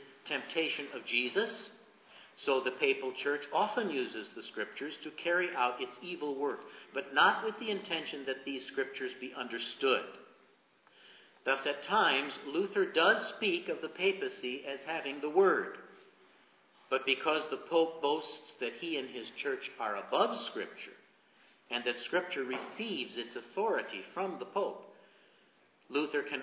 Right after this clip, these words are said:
also say of the Pope's new church that it is without God's word. The eschatological struggle of the church.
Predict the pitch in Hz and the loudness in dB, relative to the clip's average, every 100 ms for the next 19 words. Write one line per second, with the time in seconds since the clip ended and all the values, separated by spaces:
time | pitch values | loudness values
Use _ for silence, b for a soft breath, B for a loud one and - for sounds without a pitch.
0 | 143 160 - 123 - 117 107 127 113 110 | -4 -4 -2 -4 -2 -2 -2 -4 -8 -10
1 | - 131 113 - - - _ 123 139 131 | -6 -4 -4 -6 -12 -14 _ -12 -10 -8
2 | - 127 92 - - - - _ _ _ | -6 -6 -6 -8 -10 -10 -18 _ _ _
3 | - 117 127 110 101 - - 104 - 110 | -6 -6 -6 -6 -6 -8 -10 -10 0 2
4 | 104 - 87 71 - - 67 - - _ | 2 -2 -10 -12 -16 -16 -16 -18 -20 _
5 | _ _ _ _ _ _ - - _ - | _ _ _ _ _ _ -20 -20 _ -20
6 | - 220 220 220 - - - - - - | -20 -20 -18 -16 -16 -18 -20 -18 -16 -16
7 | - - - - - - _ - - - | -16 -16 -12 -12 -14 -20 _ -16 -10 -10
8 | - - - - - - - _ - 127 | -10 -16 -18 -20 -20 -20 -20 _ -4 0
9 | 160 185 - 160 147 143 127 127 127 123 | 2 2 2 -2 0 2 4 6 4 -2
10 | - 110 - - 123 101 87 - 104 - | -4 -6 -6 -4 -2 -2 -6 -10 -12 -12
11 | - - 82 65 - - | -10 -8 -8 -10 -12 -12